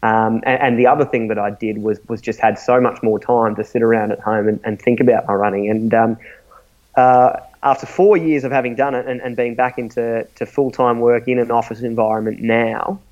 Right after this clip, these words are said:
um, I'm not sure that's me. I'm not sure the, uh, the live the, the full-time athlete life is me. Um, no, in, no, I'll go strong with that. I, I, I know it's not me. I, I need something else going on. Um, which, you know,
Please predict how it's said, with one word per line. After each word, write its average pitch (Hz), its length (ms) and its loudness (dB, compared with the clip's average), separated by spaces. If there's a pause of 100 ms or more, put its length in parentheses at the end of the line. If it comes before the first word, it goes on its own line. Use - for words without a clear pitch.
(140)
um, 110 520 0 (440)
I'm 127 140 2
not 170 160 0
sure 165 180 2
that's 127 240 0
me. 113 300 -2 (100)
I'm 190 140 -6
not 123 180 -2
sure 120 320 4
the, 110 380 2
uh, 107 240 2
the 113 320 0
live 123 300 2
the, 117 260 2 (320)
the 123 60 2
full-time 117 440 0
athlete 117 360 0
life 117 420 0
is 123 180 -8
me. 139 300 2 (400)
Um, 117 500 0
no, 139 220 0
in, 131 240 -2
no, 143 140 -2
I'll 113 180 0
go 135 160 2
strong 120 240 -4
with 117 100 -4
that. 107 140 -4
I, 104 60 -4 (100)
I, 113 400 -2
I 123 40 0
know 113 200 -2
it's - 160 -10
not 113 140 -4
me. 107 180 -4
I, 107 160 -4
I 120 80 -2
need 127 360 0
something 123 300 -2
else 107 200 -4
going 107 340 -4
on. 165 340 0 (400)
Um, 107 480 -2 (160)
which, - 640 -4
you - 180 -16
know, - 380 -2